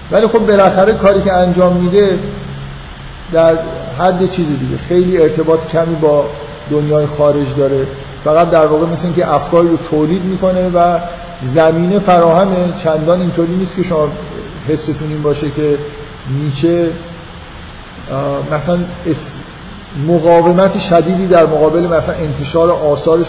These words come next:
وجود داره و جنگیده و اینا رو چاپ کرده. یه آدمی که به طور خیلی، خیلی طبیعی به دلیل استعدادهای ذاتی که داشته وارد مثلاً یه آ-، اه، تحصیلات آکادمیک درخشانی شده،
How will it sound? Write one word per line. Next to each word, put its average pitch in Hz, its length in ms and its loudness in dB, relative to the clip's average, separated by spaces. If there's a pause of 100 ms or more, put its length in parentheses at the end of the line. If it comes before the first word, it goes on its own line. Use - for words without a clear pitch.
وجود 151 240 -4
داره 156 180 4
و 143 200 2
جنگیده 156 540 2
و 165 160 4
اینا 135 160 0
رو 127 80 0
چاپ 131 340 -4
کرده. 127 200 -4 (480)
یه - 60 0
آدمی 185 420 4
که 180 120 2
به 160 200 2
طور 180 260 0
خیلی، 214 480 0
خیلی 190 260 0
طبیعی 151 600 -2 (360)
به 147 60 -4
دلیل 165 400 4
استعدادهای 147 600 2
ذاتی 143 480 2
که 151 120 -2
داشته 131 420 -2 (1300)
وارد 160 300 4
مثلاً 160 400 0
یه 165 160 2
آ-، 156 100 0
اه، 151 80 -2 (800)
تحصیلات 156 480 0
آکادمیک 156 680 -2
درخشانی 151 680 0
شده، 156 400 0